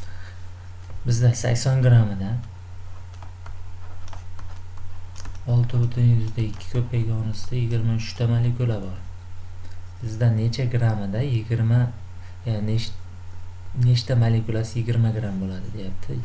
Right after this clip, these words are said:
Yigirma grammi nechta molekula bor? Hisoblaydigan bo'lsam, bir butun besh yuz besh ta chiqadi. Ko'paygan o'n ustida yigirma uchta.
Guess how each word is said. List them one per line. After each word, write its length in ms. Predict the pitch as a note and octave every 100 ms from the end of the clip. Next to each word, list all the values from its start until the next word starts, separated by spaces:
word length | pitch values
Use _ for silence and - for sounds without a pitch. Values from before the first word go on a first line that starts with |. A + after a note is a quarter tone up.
| -
Yigirma 460 | A2 A#2 A2 A2+ G#2 G#2
grammi 420 | G2 F#2+ F#2+ C3 - - - - - - - A#2 A#2+
nechta 260 | B2 A#2+
molekula 480 | G#2+ G#2 G2+ A2+ A2+
bor? 140 | G#2 F#2+ - - - - - - - - - - -
Hisoblaydigan 680 | - A2+ A#2 A2+ A2+ G#2 G2+
bo'lsam, 360 | G2+ A2+ C3+
bir 140 | B2+ A#2+
butun 340 | A2+ A#2+ A2+
besh 180 | A2 -
yuz 220 | A2+ A#2
besh 160 | A2+ -
ta 60 | F2+
chiqadi. 380 | - - G2+ - - - - - - - - - - - - - - - - - - - - - - - - - - - - - -
Ko'paygan 460 | A#2 A2+ A2+ A#2+ A#2+
o'n 120 | A2
ustida 260 | A2+ -
yigirma 380 | A#2+ A2+ A2+ A2
uchta. 300 | A2 - -